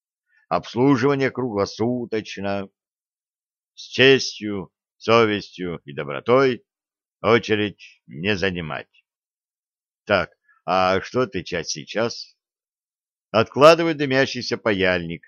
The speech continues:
снимаю бинокуляры, серьёзно и строго смотрю в лицо рядового.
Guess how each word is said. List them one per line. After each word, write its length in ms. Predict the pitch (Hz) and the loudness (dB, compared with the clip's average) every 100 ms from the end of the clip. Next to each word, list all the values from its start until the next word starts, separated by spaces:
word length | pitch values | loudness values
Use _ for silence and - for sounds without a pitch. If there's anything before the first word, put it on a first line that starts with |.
| _ _ _ _ | _ _ _ _
снимаю 460 | - 113 156 147 113 | -10 2 4 6 4
бинокуляры, 920 | 110 101 90 98 110 120 117 117 101 | 0 -2 -2 0 6 6 6 2 -8
серьёзно 580 | - 107 107 139 143 110 | -4 0 4 4 4 0
и 60 | 101 | -6
строго 420 | - 104 123 120 | -2 0 2 0
смотрю 520 | - 113 95 98 107 | -4 -6 -4 -2 -2
в 60 | 110 | -4
лицо 400 | 123 - 101 98 | -6 -4 0 0
рядового. 600 | 104 104 110 76 62 | 0 -2 -4 -4 -6